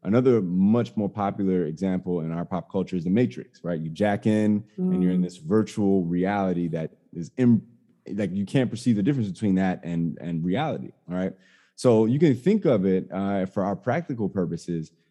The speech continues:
Speaker 1: as, again, this three D connective tissue of the internet that links all of the things that we're doing in physical virtual space, right? And so what that means is, let's say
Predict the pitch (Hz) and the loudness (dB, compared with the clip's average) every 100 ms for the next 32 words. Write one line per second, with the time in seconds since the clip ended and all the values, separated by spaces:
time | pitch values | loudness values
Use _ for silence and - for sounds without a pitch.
0 | _ - 98 95 92 90 104 80 82 - | _ -6 -2 -2 -2 -2 -2 -2 -6 -10
1 | _ 92 123 156 151 - 123 110 117 98 | _ 0 2 2 -2 0 0 0 -2 -6
2 | - 101 101 92 87 90 98 98 95 - | -6 -6 -4 -2 -2 -2 0 2 0 -2
3 | 90 65 82 101 143 - - 104 113 107 | -6 -6 -2 2 2 0 -8 -4 -2 -2
4 | 101 - 104 90 85 76 98 95 98 110 | -4 -2 0 0 -2 -2 0 0 2 2
5 | 123 135 - 90 - _ 147 131 - 123 | 2 0 -2 -4 -6 _ 0 0 -2 -2
6 | 113 117 - _ _ _ 82 104 101 95 | -2 -2 -10 _ _ _ -4 -2 -2 -4
7 | 85 80 - 73 - - - _ _ _ | -4 -6 -8 -8 -8 -14 -20 _ _ _
8 | - 90 85 90 101 104 117 120 113 107 | -6 -2 -2 -2 0 2 4 4 4 4
9 | 95 95 87 104 - 113 104 | 2 2 0 -2 0 0 0